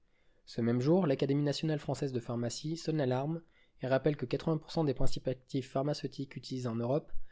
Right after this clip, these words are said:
sont fabriqués hors de l'espace économique européen, dont une grande partie en Asie. Elle insiste donc sur le besoin de relocaliser la production pour éviter des ruptures d'approvisionnement.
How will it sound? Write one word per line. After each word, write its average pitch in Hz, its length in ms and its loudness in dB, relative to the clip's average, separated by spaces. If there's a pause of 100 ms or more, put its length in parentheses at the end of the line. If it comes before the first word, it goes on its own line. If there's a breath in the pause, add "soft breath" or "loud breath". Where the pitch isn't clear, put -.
(220 soft breath)
sont - 140 -4
fabriqués 143 520 2
hors 151 120 -2
de 147 80 2
l'espace 135 360 0
économique 135 460 -2
européen, 123 480 2 (460)
dont 131 100 -2
une 127 80 0
grande 143 220 2
partie 156 220 0
en 143 100 2
Asie. 117 260 -2 (540)
Elle 117 160 2
insiste 139 320 -4
donc 147 240 0
sur 117 120 -4
le 110 80 0
besoin 127 280 0
de 117 80 0
relocaliser 135 640 0
la 123 80 0
production 139 580 -4 (100)
pour 135 140 -2
éviter 127 260 0
des 143 100 2
ruptures 117 280 -2
d'approvisionnement. 127 580 -4